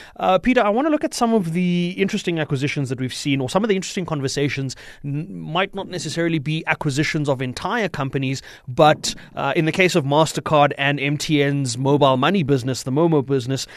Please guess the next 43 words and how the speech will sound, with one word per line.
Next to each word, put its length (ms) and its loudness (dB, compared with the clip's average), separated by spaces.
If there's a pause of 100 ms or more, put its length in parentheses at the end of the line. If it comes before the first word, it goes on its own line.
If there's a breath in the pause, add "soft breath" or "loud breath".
(180 loud breath)
uh, 340 6 (640)
MasterCard 580 2
showing 300 2
great 460 2
interest 400 -4
in 300 -2
one 220 2
particular 520 0 (100)
asset, 460 -4 (260 loud breath)
uh, 160 0
within 640 4
a 40 4
parti-, 320 -2
a, 260 -2
a 40 -2
bigger 240 0
company. 340 -4
We're 120 -2
also 200 -2
gonna 220 2
see 380 -2 (240 loud breath)
that 340 4
happen 360 -2
from, 380 0 (220 loud breath)
uh, 340 2
offshore 520 0
investors 500 0
saying, 460 -4 (160)
"You 80 -4
know 100 0
what, 140 4
we 80 2
might 180 -2
not 160 -2
be 140 2
able 160 2
to 120 -14
take 300 -4
everything 540 -2
off 240 -6
the 80 -10
table, 440 -4 (260 loud breath)
but 500 2